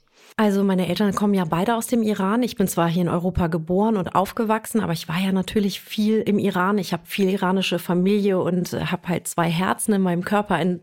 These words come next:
deutsches Herz und ein iranisches Herz. Und mein Wunsch ist ja schon so lange, dass die Menschen im Iran frei sind. Und die ganzen letzten zwei Wochen überleg ich ja auch tagtäglich, was kann ich machen, um zu helfen aus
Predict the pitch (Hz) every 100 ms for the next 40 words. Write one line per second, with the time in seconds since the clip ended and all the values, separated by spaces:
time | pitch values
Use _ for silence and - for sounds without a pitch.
0 | _ - 190 185 240 220 - 190 196 185
1 | 175 170 202 226 - 170 170 156 180 -
2 | - - - - - - _ _ _ _
3 | _ - 226 214 220 214 214 190 226 262
4 | 240 196 190 202 190 214 202 214 233 220
5 | 214 214 233 196 175 165 - - 196 185
6 | - 196 180 175 175 - - _ 214 202
7 | 202 214 190 170 165 175 180 - 180 185
8 | 175 175 185 160 151 - - - - 196
9 | 190 185 180 208 190 185 - 202 196 190
10 | - 170 175 185 226 208 180 180 185 185
11 | - 196 185 175 196 196 - 185 175 -
12 | 202 202 180 - 175 165 - 190 185 208
13 | 202 202 262 214 180 180 - 175 196 269
14 | - 175 170 165 180 - -